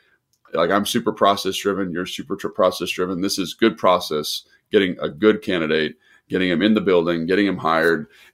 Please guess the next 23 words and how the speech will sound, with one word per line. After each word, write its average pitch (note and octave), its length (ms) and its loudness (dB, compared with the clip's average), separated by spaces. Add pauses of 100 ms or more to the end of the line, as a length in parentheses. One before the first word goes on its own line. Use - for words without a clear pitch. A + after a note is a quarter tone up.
and F#2+ 180 -2
getting G2 180 4
him F#2+ 80 0
to F#2+ 60 -2
move G#2 180 2
out G2 100 6
here G2 140 2
from G2 160 -12
San G2 260 -2
Fran F#2+ 280 0
and E2+ 100 -4
leave F#2 160 -4
a F2 40 -2
winning F2+ 260 -4
organization. E2+ 680 -2
So D2 220 4
I E2+ 80 4
think F#2 160 -2
it's, - 240 -8 (260)
I, G2 220 4
I'm B2+ 120 2
really A#2+ 220 6
excited. G#2+ 460 4